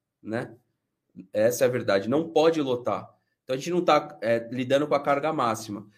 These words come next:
Agora, o que eu tô vendo é, existe um... Aquela coisa, né? É viável ao Avante. Ao Avante é viável.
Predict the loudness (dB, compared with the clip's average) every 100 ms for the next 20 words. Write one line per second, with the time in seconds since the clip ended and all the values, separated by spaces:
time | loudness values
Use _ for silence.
0 | _ -6 4 6 6 2 0 -2 0 0
1 | 2 2 2 0 -4 0 2 4 2 -2
2 | -2 -2 -2 -6 -2 0 0 -2 -6 -8
3 | -16 _ -12 -4 -2 0 2 2 0 -6
4 | -6 -6 -4 -4 0 4 4 4 0 0
5 | 0 0 0 0 -2 -8 -16 -4 0 0
6 | 0 0 -2 -6 -14 _ _ _ _ _
7 | -6 -4 0 2 0 -2